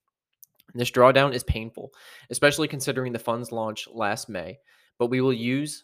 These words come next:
this moment to accelerate our progress and build the best set of future return streams possible. At the time of this writing, over half of the stocks in the Nasdaq declined over fifty percent from their peak valuations. This environment provides opportunities for us to upgrade the bonsai portfolio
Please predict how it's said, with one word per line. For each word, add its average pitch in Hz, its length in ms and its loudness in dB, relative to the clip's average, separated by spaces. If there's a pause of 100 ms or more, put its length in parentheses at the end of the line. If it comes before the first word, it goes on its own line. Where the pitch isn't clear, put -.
(140)
this 127 320 -4
moment 117 340 -4
to 123 100 -6
accelerate 113 480 -2
our 139 100 0
progress 101 480 -2
and 117 200 -12
build 107 200 -2
the 107 60 -4
best 107 260 -2
set 101 160 0
of 101 80 -6
future 110 300 -12
return 98 340 -10
streams 95 320 -14
possible. - 500 -14 (720)
At - 120 -4
the 127 40 -10
time 139 260 0
of 165 100 -8
this 175 180 -6
writing, 107 400 -4
over 110 160 -2
half 117 380 -6
of 139 100 -12
the 143 80 -10
stocks 110 400 -4
in 120 60 -6
the 110 60 -4
Nasdaq 98 440 -2
declined 101 380 -6
over 101 200 -4
fifty 131 300 -10
percent 113 460 -10 (500)
from 113 160 0
their 107 160 0
peak - 480 -12 (120)
valuations. 92 680 -6 (320)
This 123 160 -6
environment 135 480 2
provides 117 340 0
opportunities 127 640 -2
for - 160 -8
us 107 260 -6
to - 140 -8
upgrade 110 340 -4
the 107 60 -12
bonsai 107 380 -2
portfolio 120 580 -2